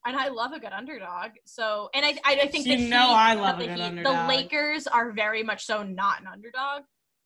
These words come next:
Speaker 1: Um, which
Speaker 2: Yeah.
Speaker 1: is why it's like, it'll be like watching, I want, I think it would be awesome if the Lakers win. This is where I feel kind of like I'm cool either way. Um, but I think, like, the Lakers are just so, like,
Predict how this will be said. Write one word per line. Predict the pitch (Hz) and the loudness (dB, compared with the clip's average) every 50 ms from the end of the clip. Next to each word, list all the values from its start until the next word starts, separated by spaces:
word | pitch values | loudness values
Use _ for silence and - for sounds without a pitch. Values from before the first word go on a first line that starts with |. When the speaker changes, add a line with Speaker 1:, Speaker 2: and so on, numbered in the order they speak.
| - - - - - - | -20 -20 -10 -4 0 2
Speaker 1:
Um, | 480 480 - - 214 214 208 - - | 4 4 2 2 -2 -2 -6 -6 -4
which | 233 254 - | -4 -4 -2
Speaker 2:
Yeah. | 269 | -4
Speaker 1:
is | 247 196 | -4 0
why | 220 226 226 226 - - | 4 4 4 4 4 2
it's | 359 403 - | 0 2 2
like, | 427 440 - - - | 0 0 0 -2 -4
it'll | 370 392 392 392 | -2 -2 0 0
be | 370 403 | 0 0
like | 403 392 392 | 0 0 2
watching, | 311 311 302 302 - - - | 2 2 2 0 -2 -4 0
I | 269 285 | 2 2
want, | 302 233 233 254 285 311 320 311 - - | 2 4 6 8 8 8 6 4 2 2
I | 254 254 262 254 254 | 2 2 2 0 -2
think | - 294 285 | -2 -2 0
it | 277 | 2
would | 277 269 233 | 2 2 2
be | 262 - | 4 6
awesome | - 226 240 262 - 269 | 8 8 6 6 2 -6
if | 254 | -8
the | 254 | -6
Lakers | 220 233 226 240 247 262 | -4 -4 -4 -4 -4 -6
win. | 254 254 | -4 -6
This | 269 339 302 | -6 -8 -8
is | 294 | -2
where | 285 294 269 | 0 2 4
I | 247 240 | 4 2
feel | 240 - 240 220 214 | 0 -2 -4 -4 -2
kind | - 247 226 220 | 0 0 0 0
of | 208 190 | 0 -2
like | 214 208 214 208 | -2 -2 -2 0
I'm | - 220 208 190 | -2 -2 -2 -4
cool | - - 247 214 214 | -8 -6 -6 -4 -4
either | 214 220 208 202 196 | -4 -4 -4 -4 -4
way. | 196 196 208 214 254 - _ _ _ _ _ _ _ _ _ - | -2 -2 -2 -4 -4 -8 _ _ _ _ _ _ _ _ _ 2
Um, | - 254 254 247 233 226 220 208 208 208 208 _ _ _ _ _ _ _ _ _ _ _ _ _ _ - | 6 6 8 8 6 6 4 2 -2 -6 -12 _ _ _ _ _ _ _ _ _ _ _ _ _ _ -6
but | 208 196 285 277 269 254 240 233 220 - - _ _ _ _ _ _ _ _ _ _ - | 2 4 6 6 6 6 4 2 0 -4 -8 _ _ _ _ _ _ _ _ _ _ 2
I | 262 262 269 | 2 2 2
think, | - 320 311 294 | 2 0 0 2
like, | 302 285 269 - | 2 0 0 2
the | - 247 | 0 0
Lakers | 233 226 233 233 220 226 269 254 254 269 - | 0 0 -2 -2 0 0 2 2 2 2 2
are | 208 226 226 220 | 2 2 2 0
just | 233 233 220 - - - - | -2 -4 -6 -6 -10 -8 -4
so, | - 233 226 220 220 220 220 220 220 214 | 0 2 4 4 4 4 4 2 2 0
like, | 214 214 214 214 208 208 202 - | 0 0 0 0 0 -2 -6 -10